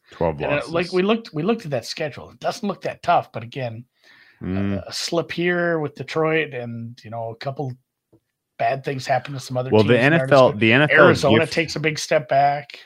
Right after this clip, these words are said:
Speaker 1: We didn't really say it's out loud, but I was thinking it when we were looking at the Seattle schedule. The N F L gift wrapped,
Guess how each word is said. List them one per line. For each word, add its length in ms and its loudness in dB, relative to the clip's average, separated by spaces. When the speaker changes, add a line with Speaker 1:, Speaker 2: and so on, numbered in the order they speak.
Speaker 1:
We 100 2
didn't 220 4
really 160 4
say 240 0
it's 360 -6
out 220 -4
loud, 400 -6
but 140 -8
I 100 -4
was 160 -8
thinking 320 -10
it 140 -12
when 100 -10
we 60 -10
were 160 -8
looking 320 -10
at 120 -14
the 60 -16
Seattle 320 -8
schedule. 420 -10
The 140 -8
N 80 -4
F 140 -6
L 160 0
gift 640 -2
wrapped, 420 -2